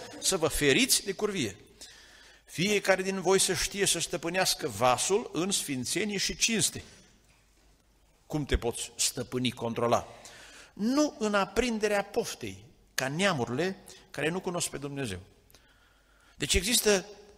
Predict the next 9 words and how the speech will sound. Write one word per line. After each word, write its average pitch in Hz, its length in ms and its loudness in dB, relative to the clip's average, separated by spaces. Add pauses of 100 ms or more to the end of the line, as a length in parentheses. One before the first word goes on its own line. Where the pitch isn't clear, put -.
(460)
un 151 180 0
mod 175 220 2
de 160 60 0
a 147 60 2
te 151 140 -4
păstra 151 360 0
la 175 200 8
rece 175 480 0 (1700)
sau 214 600 2